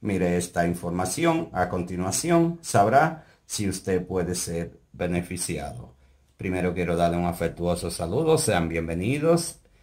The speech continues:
a Disfunción Eréctil. Les invito a suscribirse al canal y compartan esta información. Vamos a empezar esta receta de inmediato. A continuación le vamos a decir diez beneficios y propiedades de la flor de tilo para la salud.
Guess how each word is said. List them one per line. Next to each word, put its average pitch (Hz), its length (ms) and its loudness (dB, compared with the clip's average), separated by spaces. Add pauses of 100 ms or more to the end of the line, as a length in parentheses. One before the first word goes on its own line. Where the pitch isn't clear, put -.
(720)
a 87 100 6
Disfunción 87 840 -2
Eréctil. 87 680 -2 (240)
Les 85 220 -2
invito 87 320 -4
a 87 60 0
suscribirse 85 520 -4
al 82 140 -4
canal 113 460 0
y 90 100 -4
compartan 82 640 -2
esta 82 240 -4
información. 82 720 -6 (100)
Vamos 85 280 4
a 80 60 -4
empezar 139 520 -2
esta 82 320 -4
receta 76 680 -6
de 80 120 -8
inmediato. 85 640 -14 (1700)
A 101 160 6
continuación 101 720 2
le 143 60 4
vamos 87 340 4
a - 20 2
decir 151 480 0
diez 90 520 -2
beneficios 139 880 0
y 98 140 -2
propiedades 90 960 0
de 87 300 2
la 85 160 4
flor 90 300 -2
de 90 120 0
tilo 160 460 2
para 101 180 4
la 87 160 2
salud. 82 400 -4